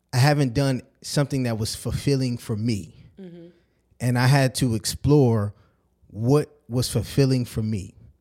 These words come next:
Speaker 1: Not fulfilling for somebody else, not, not, uh, you know, not to appease anybody else,
Speaker 2: Mm-hmm.
Speaker 1: for anything like that. It was, it was really a selfish time for me. Like, what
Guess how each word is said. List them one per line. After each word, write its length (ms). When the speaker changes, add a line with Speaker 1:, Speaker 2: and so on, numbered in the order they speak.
Speaker 1:
Not 200
fulfilling 380
for 160
somebody 420
else, 220
not, 320
not, 320
uh, 400
you 140
know, 380
not 340
to 120
appease 460
anybody 480
else, 380
Speaker 2:
Mm-hmm. 140
Speaker 1:
for 180
anything 360
like 200
that. 260
It 60
was, 320
it 100
was 140
really 220
a 40
selfish 360
time 220
for 80
me. 160
Like, 220
what 220